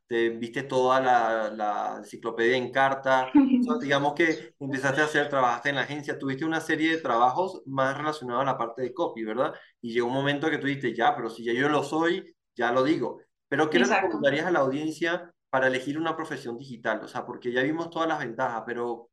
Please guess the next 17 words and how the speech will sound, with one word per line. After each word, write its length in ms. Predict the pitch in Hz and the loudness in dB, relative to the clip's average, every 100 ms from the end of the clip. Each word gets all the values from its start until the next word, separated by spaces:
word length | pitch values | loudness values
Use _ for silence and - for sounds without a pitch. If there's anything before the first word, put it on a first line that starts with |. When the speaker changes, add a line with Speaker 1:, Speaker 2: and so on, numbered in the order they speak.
| - | -6
Speaker 1:
¿cómo 200 | 160 175 | -2 -2
una 240 | 190 196 | -2 -4
persona, 680 | 151 - 143 151 165 165 - _ - | -6 -8 -8 -4 -4 -6 -14 _ -10
no 140 | 127 | -6
importa 360 | 135 147 151 151 | -4 -4 -4 0
la 100 | 123 | 0
edad 160 | 117 | 0
que 120 | 131 | -2
tenga, 380 | 131 131 131 131 | -6 -4 -2 -2
no 80 | 131 | -4
importa 320 | 127 139 139 | -6 -8 -8
en 60 | 143 | -8
el 40 | |
nivel 240 | 127 113 110 | -4 -4 -6
que 100 | 131 | -10
se 120 | 123 | -10
encuentre, 480 | 110 123 120 127 | -6 -6 -4 -6